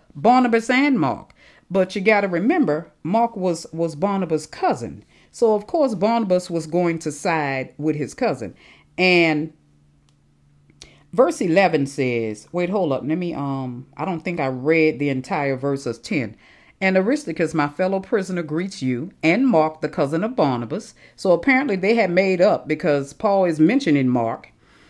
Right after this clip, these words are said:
uh, "concerning whom you have received instructions. If he comes to you, welcome him." Verse eleven, "And Jesus, who is called Justus." Now, this is the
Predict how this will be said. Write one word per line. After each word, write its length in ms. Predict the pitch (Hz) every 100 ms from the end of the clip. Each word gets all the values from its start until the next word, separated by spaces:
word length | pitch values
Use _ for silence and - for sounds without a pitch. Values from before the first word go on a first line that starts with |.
| _ - -
uh, 160 | 180 160
"concerning 720 | 160 175 165 214 220 214 220
whom 360 | 220 226 214 202
you 160 | 202
have 260 | 208 180 160
received 540 | 160 156 190 190 196
instructions. 800 | 277 392 - 135 120 - 127 165 _ - _ -
If 160 | 180 180
he 120 | 208
comes 320 | 233 208 202
to 120 | -
you, 360 | 269 175 160 185 -
welcome 540 | 143 165 180 185 139
him." 300 | 139 127 120
Verse 240 | 123 160 185
eleven, 480 | 208 262 214 107 - - - _ -
"And 300 | 285 285 208
Jesus, 760 | 226 339 302 - - - - _ _ _
who 220 | 302 262
is 140 | 202 196
called 440 | - 208 196 165
Justus." 480 | 165 147 - 110 143
Now, 160 | 147
this 260 | 147 254 285
is 140 | 180
the 220 | 151 143